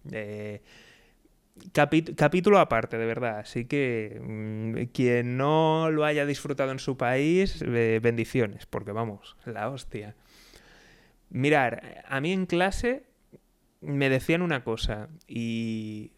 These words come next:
y no era gente sospechosa de, de no gustarle el F M I, ni, ¿vale? O sea, era gente bastante pro este tipo de instituciones y siempre decían el mismo dicho.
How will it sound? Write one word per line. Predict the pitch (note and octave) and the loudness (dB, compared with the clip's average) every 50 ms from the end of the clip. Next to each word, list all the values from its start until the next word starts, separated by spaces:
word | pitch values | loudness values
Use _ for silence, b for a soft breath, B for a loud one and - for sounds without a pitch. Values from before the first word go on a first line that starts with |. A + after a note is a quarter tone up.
| - | -18
y | A2+ G#2+ G#2 | -16 -10 -4
no | A2+ C3+ | -2 0
era | D3 D3 C#3 | 2 2 0
gente | - - - C#3+ C#3+ C3+ - C#3 | 0 -2 -4 -4 -4 -2 -4 -4
sospechosa | C3 - C#3+ C3+ - - C3 B2+ - - C3+ C3+ - - - C3 B2+ B2+ B2+ | -2 -2 -6 -4 0 -2 -2 0 2 2 2 2 2 2 2 4 4 4 4
de, | B2 A#2+ A#2 A2+ A2+ A2+ A2 A2 A2+ A2+ | 2 0 0 0 -2 -4 -4 -4 -8 -8
de | A2+ A2+ A2+ A2+ | -4 -2 -2 0
no | A#2+ B2 | 0 -2
gustarle | B2 A#2+ A#2 - - B2+ A2+ A#2 A#2 A2+ | -2 -2 -6 -4 -2 -2 -2 0 0 -2
el | A2+ | -2
F | A2+ - - | -2 -2 -4
M | A2+ G2+ G#2 G#2+ A#2 D#3+ | -6 -6 -4 -2 0 2
I, | G3 G3+ G3 F#3+ F#3 F3 | 2 4 4 4 2 2
ni, | D3+ C3+ A#2+ A#2 A2+ A2+ A2+ G#2 G#2 - A2 G#2+ G#2+ - - - - | 0 -2 -4 -4 -4 -4 -6 -6 -8 -8 -10 -10 -10 -12 -14 -14 -12
¿vale? | - A#2 A#2 B2 B2 C#3 F3 G3 E3+ | -8 -4 0 0 0 2 0 -2 -4
O | C3 | -4
sea, | - - B2+ A#2 A2 G#2+ G#2+ G#2+ A2 | -4 -2 0 0 0 0 -2 -2 -2
era | A#2 A#2+ B2+ B2+ B2+ A#2+ A#2 A#2 - | 0 0 2 2 2 2 0 -2 -4
gente | - - B2 C3 C#3 - D3+ D3 C3 | -6 -6 -6 -6 -2 -2 0 0 0
bastante | A#2+ A#2 A2+ - - - A#2+ B2 B2 - B2 A#2+ A#2 A2+ A2+ | 0 -2 -6 -8 -10 -10 -10 -10 -6 -4 0 0 0 0 -2
pro | A#2 - A#2+ A#2+ B2 A#2+ A#2+ A#2 A2 A2 A2 A2 - _ _ _ _ | -2 -4 -2 -2 0 0 -2 -4 -6 -8 -12 -16 -20 _ _ _ _
este | - - B2 - - - A#2+ | -12 -10 -10 -10 -10 -12 -8
tipo | B2 B2+ A#2 A#2+ A#2 | -8 -6 -4 -4 -4
de | A#2 | -4
instituciones | B2 B2 - - B2 A2+ - A#2+ - - C3+ C3+ D3 E3 F#3+ G#3+ - B B B B B B B B B B _ _ _ _ | -4 -6 -8 -8 -8 -6 -6 -8 -6 -4 -2 -2 0 0 -2 -4 -6 B B B B B B B B B B _ _ _ _
y | - E3 D#3 D3+ | -2 0 0 0
siempre | - - F3+ F#3+ G3+ - A3 A3 | 2 2 2 2 2 -2 -2 0
decían | G#3+ G3 F3 - - F3+ E3+ | 0 0 0 0 -2 -2 -2
el | E3+ | -2
mismo | D#3 D#3 D3+ C#3+ C3+ A#2 A2 | -4 -4 -6 -6 -8 -10 -10
dicho. | G#2+ G#2+ G#2+ - - - A#2 G#2 | -10 -12 -14 -16 -18 -18 -18 -20